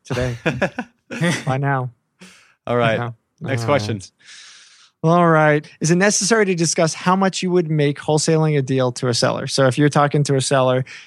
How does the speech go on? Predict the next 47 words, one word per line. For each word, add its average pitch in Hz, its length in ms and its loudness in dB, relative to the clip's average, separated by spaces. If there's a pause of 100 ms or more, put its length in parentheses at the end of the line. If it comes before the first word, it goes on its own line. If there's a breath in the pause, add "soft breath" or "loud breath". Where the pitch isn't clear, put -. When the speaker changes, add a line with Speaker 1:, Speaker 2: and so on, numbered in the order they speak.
(120)
Speaker 1:
do 160 100 -2
you 165 60 4
need 160 180 4
to 151 100 2
say, 143 160 4
"Hey, 156 340 2
listen, 143 340 -2
I'm 127 120 -4
gonna 139 140 -2
take 135 240 -6
this 135 180 -6
deal. 135 280 0
I'm, 131 160 -4 (320 loud breath)
I, 135 320 0
I 131 160 -4
may, 131 260 0
you 131 260 0
know, 127 300 -2
sell 131 320 2
it 131 60 4
on, 127 240 2
uh, 127 260 0
transfer 131 580 -2
it 127 120 -4
to 127 100 -2
a 120 60 0
partner, 156 500 2 (140)
you 131 120 -10
know, 123 120 -8
do 123 160 -4
whatever 131 240 0
language 123 360 0
you 127 100 0
use, 135 340 0 (420 loud breath)
and 131 220 0
I 127 100 2
may 131 180 2
make 127 400 -2
X," 123 280 -6
you 135 240 -6
know, 113 160 -10 (200)
is 135 120 -8
that 160 160 2
something 170 220 0
you 131 100 0
talk 135 240 0
about? 160 260 -2